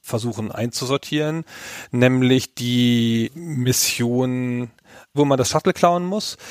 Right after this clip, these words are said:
Das basiert auf einer Szene in Die Rückkehr der Jedi-Ritter, wo Crix Madine vor der Schlacht von Endor sagt, „Hier, die Rebellen haben doch da ein imperiales Shuttle gestohlen und deswegen haben sie, glaub ich, irgendwelche Codes oder so.“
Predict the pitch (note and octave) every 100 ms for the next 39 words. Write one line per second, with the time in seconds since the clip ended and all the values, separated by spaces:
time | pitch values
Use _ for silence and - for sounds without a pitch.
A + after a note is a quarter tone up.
0 | - - - C#3+ E3+ - - C#3+ A#2+ D#3
1 | C#3+ C3+ - A#2 - F3 A3 G#3+ D3 C#3+
2 | D3 C#3 C3 C3 C#3+ - B2 A2+ B2 E3
3 | F3 F3 F3 F3 F3+ - - - C#3 C3+
4 | - F#3 - D3 C#3+ D#3+ G#3 A#3 - D#3+
5 | D3 - - - B2+ C3 D3+ E3+ D#3+ D3+
6 | C3+ C#3 D3 - - - - - D#3+ F3+
7 | D3 C#3 A#2 A#2+ E3+ E3 C#3 C#3+ C3+ C#3
8 | C3+ D3 B2+ A#2+ - A#2 B2 A#2 - D#3
9 | C#3 A#2 B2 A#2+ A#2+ A#2 - G#2+ A2 G#2+
10 | A#2 G#2+ G#2+ G2+ G#2+ - C3+ G3+ - -
11 | E3 D#3 F3+